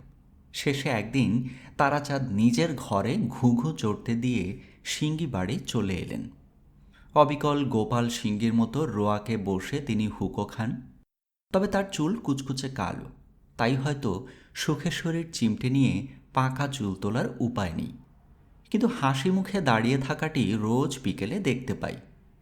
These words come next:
সন্দেশও পাই। সে আমলে গ্রাম সমাজে এ অনাচার সহজে মেনে নেয়া হতো না, অনেক হুলস্থুল চলেছিল।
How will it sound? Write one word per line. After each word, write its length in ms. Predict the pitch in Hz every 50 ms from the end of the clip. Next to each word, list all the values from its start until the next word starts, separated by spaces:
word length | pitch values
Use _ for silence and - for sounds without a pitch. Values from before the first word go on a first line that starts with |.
| - -
সন্দেশও 640 | - - - - 101 92 92 87 107 131 - 98 90 -
পাই। 180 | - - - - - - - _ _ _ _ _ _ _ - - - - - - - - _ - - - - - - - - - -
সে 300 | - - - 165 165 175
আমলে 340 | 185 196 202 208 214 226 208
গ্রাম 340 | 151 127 120 113 120 123
সমাজে 600 | 131 - 160 156 151 160 147 - 165 135 110 117 127
এ 320 | 127 127 127 135 135 135 135
অনাচার 560 | 107 104 101 107 107 - 151 131 107 110 127
সহজে 460 | 127 - 131 127 127 135 135 143 139
মেনে 320 | 120 98 95 95 95 98
নেয়া 220 | 98 107 123 160 202
হতো 400 | - - - 123 - - 120 92
না, 220 | - - - - - - _ _ _ _ _ _
অনেক 240 | - 170 180 196 190 - -
হুলস্থুল 440 | 139 139 143 143 139 - - 147 131
চলেছিল। 580 | - - 98 87 - - - - - - -